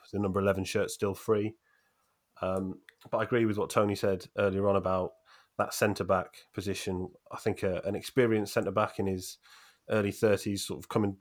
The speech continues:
towards the end of his career, I think would be really useful to have on the books. I say Mousinho's, you know, you've got a year or two maybe left, and Jones is a sort of, it's not far from the make or break position for him. He's either gonna make it or he isn't.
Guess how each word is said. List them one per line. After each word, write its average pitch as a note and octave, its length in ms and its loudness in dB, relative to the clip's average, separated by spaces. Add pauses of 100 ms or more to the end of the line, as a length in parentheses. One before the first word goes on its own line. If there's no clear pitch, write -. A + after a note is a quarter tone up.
towards G2 260 -2
the A2 40 2
end G2+ 120 2
of F#2+ 60 -4
his F#2+ 120 -4
career, F#2+ 440 0
I E2+ 60 -10
think - 220 -10
would F2 160 -10
be F2+ 220 -8 (220)
really G#2 200 2
useful G#2 340 -2
to F#2+ 100 -4
have G2+ 160 -2
on G2 100 0
the F#2+ 60 -4
books. - 500 0 (440)
I G2+ 40 -10
say G#2+ 140 0
Mousinho's, G2 800 2 (560)
you B2 80 0
know, G#2+ 80 8
you've G#2 140 4
got - 220 2
a F#2+ 40 -6
year G#2+ 260 6
or G#2 80 4
two G#2+ 200 -2
maybe G#2 260 4
left, - 420 2 (420)
and G#2 200 -2
Jones G#2 460 4
is G2 160 -4
a G2+ 60 -10
sort - 260 -6
of, F#2 180 -10 (220)
it's - 180 -4
not - 140 0
far G#2+ 240 2
from G2+ 320 2
the G2 340 0
make G#2 260 2
or G#2 60 4
break G2+ 280 2
position G#2 360 -4
for G2 120 -6
him. G#2+ 180 0
He's F#2+ 100 -2
either G2 240 0
gonna G2 140 0
make G2+ 260 2
it G#2 40 -2
or F#2 140 0
he G2+ 100 0
isn't. G#2+ 320 -4